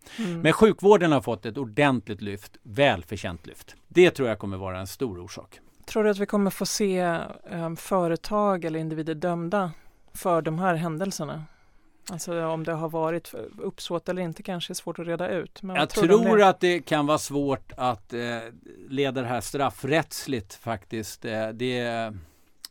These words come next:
Speaker 2: det ska ju till mycket bevisning att man har varit medveten om. Det är ingen som säger, eh, att det skulle komma fram så här, kom även om du är jättesjuk eller ont i halsen och så vidare. Så att det blir nog väldigt svåra bevisfrågor. Men visst, det är nog enstaka fall tror jag det kommer vara. Men jag tror inte att det kommer vara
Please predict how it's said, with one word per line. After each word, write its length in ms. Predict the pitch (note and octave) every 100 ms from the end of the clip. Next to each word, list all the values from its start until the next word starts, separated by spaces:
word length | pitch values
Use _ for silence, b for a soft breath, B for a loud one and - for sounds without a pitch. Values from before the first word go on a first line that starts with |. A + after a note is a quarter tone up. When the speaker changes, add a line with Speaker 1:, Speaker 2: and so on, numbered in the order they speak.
| B B B B B _ -
Speaker 2:
det 100 | B2+
ska 160 | D3
ju 120 | C#3
till 260 | B2 C#3+ C3+
mycket 280 | C#3+ C#3 C3+
bevisning 680 | C3+ B2 D3+ D3+ - C3+ B2
att 120 | A#2
man 140 | A#2+ A#2
har 80 |
varit 140 | A#2 A2+
medveten 600 | C3 A#2+ A2+ C#3 C3+ B2
om. 100 | A2+
Det 80 | C3
är 40 |
ingen 120 | B2
som 140 | A#2 A2+
säger, 580 | A#2+ A2+ A2+ A2+ G#2+
eh, 800 | G#2 G#2 F#2+ F#2 F#2 F2 - - B2
att 80 |
det 100 | A#2
skulle 160 | G#2+ A#2
komma 180 | B2+ B2
fram 380 | - B2+ C#3 B2+
så 140 | -
här, 80 | G#2
kom 320 | - C3+ C3
även 300 | B2+ A2+ A#2+
om 120 | A#2
du 120 | A2+ A#2
är 40 |
jättesjuk 760 | A2+ A2+ - A2+ B2 A#2+ G2+ -
eller 140 | A2+
ont 180 | A2 G2
i 40 |
halsen 460 | A2 C#3 B2+ - G2+
och 80 | G2
så 100 | G#2
vidare. 340 | G#2 G#2 G#2
Så 100 | G#2
att 100 | A2
det 100 | A#2+
blir 140 | A#2 B2
nog 240 | A#2+ A2+
väldigt 260 | B2+ A2 G2+
svåra 240 | A2+ G#2
bevisfrågor. 1800 | G#2 G#2+ G#2 - - _ - - - _ - C#3 D3 C#3 C3+ A2+ G#2 G#2+
Men 220 | A2+ A#2+
visst, 220 | C3 D#3+ -
det 60 |
är 40 | A#2
nog 100 | A#2
enstaka 340 | G#2+ A#2 A2+
fall 280 | F#3 D#3 B2
tror 200 | - G#2
jag 140 | G2
det 60 | G2
kommer 200 | G2+ G2+
vara. 140 | F#2+
Men 120 | G#2
jag 80 | A2
tror 100 | B2+
inte 160 | G#2+ B2
att 100 | B2+
det 80 | B2
kommer 200 | A#2+ G#2+
vara 200 | F#2+